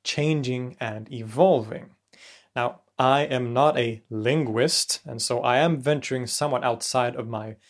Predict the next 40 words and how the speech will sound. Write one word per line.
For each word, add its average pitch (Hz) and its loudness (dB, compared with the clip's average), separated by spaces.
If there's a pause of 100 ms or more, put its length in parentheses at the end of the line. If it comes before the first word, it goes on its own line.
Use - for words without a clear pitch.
(260)
uh, 143 -8
field 120 -6
of 120 -4
knowledge 120 0
here, 131 2
more 123 2
so 123 0
than 117 -4
I 110 -8
usually 127 -2
am. 131 2 (300)
So 131 -2
I 135 2
highly 151 2
suggest 127 0
and, 117 -8
and 117 -6
recommend 147 0
that 160 0
you 147 -2
check - -6
out 131 2
the, 123 -6
uh, 127 -6
literature 131 -2 (240)
and 120 -14
the 120 -6
sources 139 2
that 131 -2
I 127 2
will 123 0
leave 120 -2
in 123 -8
the 117 -6
description 123 -4 (300)
for 131 -4
a 123 -2
more, 117 0
uh, 139 -10
proper, 123 0